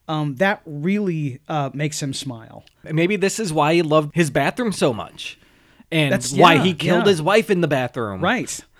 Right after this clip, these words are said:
Speaker 2: Wow, I just made that connection too.
Speaker 1: <laughs> Yes,
Speaker 2: It's a great
Speaker 1: exactly.
Speaker 2: film, everybody.
Speaker 1: <laughs>
Speaker 2: Um,
Speaker 1: And that
Speaker 2: yeah.
Speaker 1: exhibit too of, of the, the guy killing his wife.
Speaker 2: Mm-hmm.
Speaker 1: D-,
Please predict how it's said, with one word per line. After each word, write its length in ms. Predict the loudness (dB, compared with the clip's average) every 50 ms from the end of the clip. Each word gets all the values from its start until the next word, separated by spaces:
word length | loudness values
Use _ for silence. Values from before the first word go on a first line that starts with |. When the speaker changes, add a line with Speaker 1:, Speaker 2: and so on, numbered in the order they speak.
| _ _
Speaker 2:
Wow, 140 | -2 -2 0
I 80 | 0 -2
just 160 | -4 -4 -2
made 160 | -2 -2 0
that 160 | -2 -2 -4 -4
connection 460 | -4 -4 -4 -4 -6 -6 -8 -8 -8
too. 240 | -6 -4 -4 -4 2
Speaker 1:
<laughs> 400 | 4 4 4 6 6 4 4 6
Yes, 140 | 4 2 6 6
Speaker 2:
It's 220 | 6 6 6 4
a 60 | 2
great 260 | 2 4 4 6 6
Speaker 1:
exactly. 40 | 6 6
Speaker 2:
film, 260 | 6 6 6 6 6
everybody. 480 | 4 4 4 4 4 4 4 4 4
Speaker 1:
<laughs> 800 | 6 6 6 8 6 4 2 0 -2 -2 -2 -2 -2 -6 -8 0
Speaker 2:
Um, 460 | 4 6 6 6 6 4 0 -2 -6 -6 -4
Speaker 1:
And 160 | -2 0 0
that 220 | 2 0 0 2
Speaker 2:
yeah. 120 | 2 2 2
Speaker 1:
exhibit 480 | 2 4 4 4 4 4 2 0 -2 -6
too 360 | -6 -4 -2 0 0 0 0
of, 240 | -2 -2 -4 -4 -8 -8
of 220 | -8 -8 -8 -6
the, 180 | -6 -6 -6 -6
the 100 | -6 -6
guy 240 | -4 -2 -2 -2 -2
killing 340 | -2 -4 -4 -2 -2 -2 -2
his 140 | -4 -4 -6
wife. 360 | -6 -6 -6 -6 -8 -10 -12 -12 -10
Speaker 2:
Mm-hmm. 280 | -10 -8 -8 -8 -10 -10 -14 -18 _ _ _ _ _ _ _ -18
Speaker 1:
D-, 100 | -16 -6